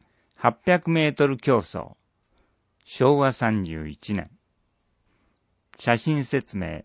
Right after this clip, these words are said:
終わり。新三原市の誕生により、本郷、久井、大和地域も参加。競技内容も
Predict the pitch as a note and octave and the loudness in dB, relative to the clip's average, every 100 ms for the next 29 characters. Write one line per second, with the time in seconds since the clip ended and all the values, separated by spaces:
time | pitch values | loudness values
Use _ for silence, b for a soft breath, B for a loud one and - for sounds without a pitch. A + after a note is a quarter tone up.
0 | _ - G2 F2 E2+ - _ _ _ _ | _ -6 -4 -4 -8 -16 _ _ _ _
1 | _ _ _ _ _ _ _ _ _ _ | _ _ _ _ _ _ _ _ _ _
2 | _ _ _ _ _ _ _ _ _ _ | _ _ _ _ _ _ _ _ _ _
3 | _ _ - D#3 G#3+ G3+ F#3 F#3+ F3+ E3 | _ _ 0 4 6 6 6 6 4 2
4 | A#2 G2 - G2+ C3+ B2 B2 A#2 A2+ G#2+ | 0 -2 0 0 2 4 4 4 4 4
5 | G2+ F#2+ F#2 - _ _ _ - F#3 G3 | 4 2 -4 -8 _ _ _ 0 4 4
6 | A2+ G2+ F2 - _ _ - D#3+ D#3+ F2+ | 4 2 0 -4 _ _ -4 2 2 2
7 | - _ _ A#2 A#2 F3 F#3 E3+ - D#3+ | -6 _ _ 2 6 6 6 2 2 0
8 | A#2 - F2 E2+ F#2+ F2 - E2 _ _ | 0 -2 -6 -6 -8 -8 -8 -12 _ _
9 | _ _ _ _ _ _ _ _ _ _ | _ _ _ _ _ _ _ _ _ _
10 | _ _ _ _ _ _ _ - E3 A#3+ | _ _ _ _ _ _ _ 2 8 10
11 | A3 G#3+ G3 D3 A2 G2+ F#2+ G2 | 8 6 6 4 4 4 2 0